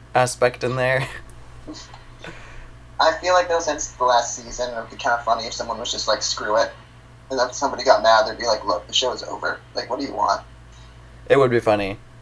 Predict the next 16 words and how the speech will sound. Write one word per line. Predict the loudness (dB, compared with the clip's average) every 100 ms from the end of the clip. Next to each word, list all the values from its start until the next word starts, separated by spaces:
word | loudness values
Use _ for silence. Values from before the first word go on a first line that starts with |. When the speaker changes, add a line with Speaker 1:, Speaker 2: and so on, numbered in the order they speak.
| 4
Speaker 1:
They | 6
could | 10
always | 12 10
be | 10
like, | 8 8
"That's | 4 2
not | 2 0
Spider-Man, | 0 -2 -2 -2 -4
it's | -4 -4
Night | -2 -2
Monkey." | -2 -6 -8 -12 -12 -16 -20 -20 -20 -14 -10 -10 -12 -18 -20 -20 -20 -20 -20 -20 -20 -20 -20 -20 -20 4
Like, | 8 8 4 0
Sony | 6 6 6 0
Speaker 2:
Uh, | -8 -4
that's | -4 -4 -14 -2
the, | -2